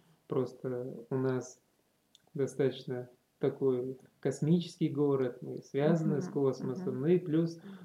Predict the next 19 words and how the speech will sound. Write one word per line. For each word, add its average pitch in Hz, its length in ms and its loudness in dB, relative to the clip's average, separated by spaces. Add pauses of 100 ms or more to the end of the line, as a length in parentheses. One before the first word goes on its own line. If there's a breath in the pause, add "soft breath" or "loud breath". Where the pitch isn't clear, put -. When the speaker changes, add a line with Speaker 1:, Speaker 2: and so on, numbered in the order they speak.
Speaker 1:
конечно, 135 880 -2 (840)
помощь 151 640 2
со - 160 -12
стороны 131 440 0
научного 127 520 -2
руководителя. 131 920 -2 (260)
Мы 139 180 -8
вместе 120 480 -6
решили. 143 440 0
Владимир 127 420 0
Борисович 131 400 -2
Звоновский, 135 680 -4 (180)
мой 123 160 -8
научный 123 400 -8
руководитель, 127 640 -8
тоже 127 300 -6
подсказал 127 580 -6
мне. 127 300 -8 (720)
Speaker 2:
Мгм. 196 400 -10